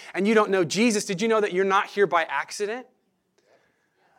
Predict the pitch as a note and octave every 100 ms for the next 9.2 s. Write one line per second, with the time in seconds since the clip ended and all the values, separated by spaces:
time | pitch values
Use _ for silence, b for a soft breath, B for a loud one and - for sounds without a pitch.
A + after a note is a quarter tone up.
0 | _ - F#3+ - G3+ - G3 A#3+ - F#3
1 | G3 - - - G#3 B3 G#3+ D#3 G3 G3
2 | F#3 G#3+ B3+ D#3 E3+ - G3 E3+ G#3 F#3
3 | A#2+ E3 B3 - C#3+ C3+ C#3 D#3+ G3 F#3+
4 | A3 G3+ A#2+ b b b b - E3 F3+
5 | E3 G3 - A#3+ C#4 G3+ F#3+ C#3+ B2 -
6 | - F#3 D#3+ - - - - - - -
7 | - - - - - - - - E3 D#3+
8 | B3+ F#3+ - D#3+ E3 F#3 G#3+ A#3 C#4+ G3
9 | A#2